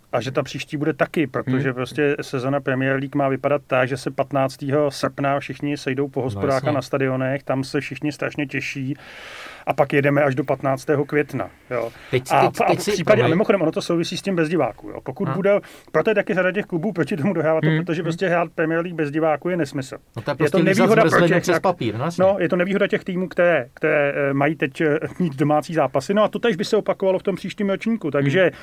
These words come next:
Speaker 1: jsou jistě důležitější věci na světě, než je, než je Premier League, ale to je jedna z nejdůležitějších a,
Speaker 2: Hmm.
Speaker 1: a dopadne to ne na jeden ročník, ale prostě na dva ročníky, se obávám.
Speaker 2: Hmm.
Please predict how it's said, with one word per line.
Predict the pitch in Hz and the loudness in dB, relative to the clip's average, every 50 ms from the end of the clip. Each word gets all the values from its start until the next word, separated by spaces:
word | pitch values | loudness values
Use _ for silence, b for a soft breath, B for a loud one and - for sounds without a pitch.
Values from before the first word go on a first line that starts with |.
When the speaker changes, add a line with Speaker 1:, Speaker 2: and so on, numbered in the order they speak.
| B B B B | B B B B
Speaker 1:
jsou | - - 175 175 | -4 0 0 0
jistě | 156 - - 196 175 | 0 2 2 2 2
důležitější | 160 156 160 151 151 139 180 175 - - | 4 4 4 2 2 0 -2 -4 -2 -2
věci | 180 170 - 180 | -2 -2 0 0
na | 180 170 | 0 0
světě, | - - 175 165 170 175 | 0 0 -2 -2 0 -2
než | 175 156 - | -2 -2 0
je, | 185 180 180 180 165 | 0 0 0 0 -2
než | 160 160 - - | -4 -4 -2 -4
je | 175 | -2
Premier | - 165 160 160 160 156 151 | 0 0 2 2 2 2 0
League, | 160 185 - | -2 -2 0
ale | 170 160 147 | 0 2 2
to | 165 | 2
je | 160 | 2
jedna | 156 156 165 | 2 2 0
z | 139 | 0
nejdůležitějších | 156 139 131 135 139 127 139 135 143 131 - - 127 143 143 165 - - | 0 0 0 0 0 0 0 0 -2 -2 -2 -2 -4 -6 -8 -8 -4 0
a, | 165 156 156 | 2 2 2
Speaker 2:
Hmm. | 156 B B B B B B B B B B B - | 2 B B B B B B B B B B B 0
Speaker 1:
a | - 139 143 156 | 4 4 4 4
dopadne | 147 143 135 165 160 165 165 | 2 0 0 2 2 2 2
to | 139 180 | 2 4
ne | 165 165 170 | 4 4 4
na | 175 170 165 | 4 4 4
jeden | 165 165 165 170 160 | 4 4 4 4 2
ročník, | 147 151 - - 175 170 160 | 2 0 -4 -6 -6 -4 -2
ale | 147 147 151 | 0 0 0
prostě | 139 160 156 139 - - 165 | 0 -2 -2 -2 -2 -2 0
na | 156 160 | 0 0
dva | 156 143 147 143 | 2 2 2 2
ročníky, | - 160 - - 131 113 123 | 2 0 -4 -4 -4 -4 -4
se | 113 - 135 | -6 -8 -8
obávám. | - 120 113 117 113 113 113 127 | -6 -4 -2 -2 -2 -2 -2 -4
Speaker 2:
Hmm. | 127 123 135 | -6 -8 -12